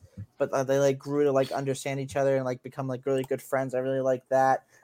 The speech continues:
I like the whole Akari and her dad thing,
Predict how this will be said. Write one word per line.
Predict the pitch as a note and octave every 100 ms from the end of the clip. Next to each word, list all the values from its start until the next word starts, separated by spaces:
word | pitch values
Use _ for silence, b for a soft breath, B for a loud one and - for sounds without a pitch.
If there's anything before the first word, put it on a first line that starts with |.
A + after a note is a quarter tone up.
| _
I | D#3+
like | F3+ G3 F#3
the |
whole | F#3 F#3 E3
Akari | - E3+ F#3 F#3+ F#3+ F#3
and | E3+ D#3+
her |
dad | D3+ D3 E3 F3
thing, | - G3 G3 G#3+